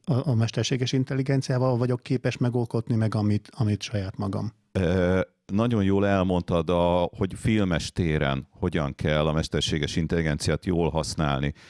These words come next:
Speaker 2: Én most már nekem nincsen erre időm, de, de el tudnám mondani, hogy hogyan lehet szövegalkotásra jól használni a mesterséges intelligenciát. Semmiképpen nem úgy, hogy az angol szövegemet megiratom vele, és rácsodálkozom, hogy mennyivel jobb,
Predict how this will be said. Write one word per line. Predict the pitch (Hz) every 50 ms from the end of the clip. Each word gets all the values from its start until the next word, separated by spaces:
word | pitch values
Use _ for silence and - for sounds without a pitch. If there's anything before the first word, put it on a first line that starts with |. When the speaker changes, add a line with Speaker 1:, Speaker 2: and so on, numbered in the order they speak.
| - - - -
Speaker 2:
Én | 87 90 90 90 90 90 90 -
most | 95 95 - -
már | 90 87
nekem | 87 85 87 90 90
nincsen | 92 101 98 - 104 98 82
erre | 80 73 69 76 76
időm, | 82 85 78 85 85 90 95 90
de, | 78 82 80 80 82 87 85 76
de | 82 90 90 87 87 87 87
el | - - 98 98 98 92
tudnám | - 98 82 82 82 90 90
mondani, | 92 92 87 - 95 90 90
hogy | 87 85 -
hogyan | - 101 92 90 85 85
lehet | 85 85 82 85 85 -
szövegalkotásra | - - - 110 95 92 82 78 82 76 73 - - 82 - 80 67 - - - 87
jól | 87 80 76 76
használni | 78 73 - - 80 78 80 80
a | 78
mesterséges | 80 73 - - 85 78 - - 82 78 78 -
intelligenciát. | - 82 82 - 85 80 80 80 80 - - 85 - - - - -
Semmiképpen | - - - 104 104 101 95 92 85 - 92 80 - - - 80 80
nem | 80 76 76 76
úgy, | 76 73 71 69 -
hogy | 82 76 80
az | 78 73
angol | 85 80 80 80 76 78 73
szövegemet | - - 87 71 73 71 78 76 76 73 - 82
megiratom | 85 82 80 80 80 78 78 - - 82 78 80
vele, | 82 78 78
és | 73 - -
rácsodálkozom, | - 80 71 69 - - 78 78 76 71 - - 78 76 80
hogy | 80 80 80
mennyivel | 80 78 76 80 78 78 78 80 80 78
jobb, | 80 78 73 71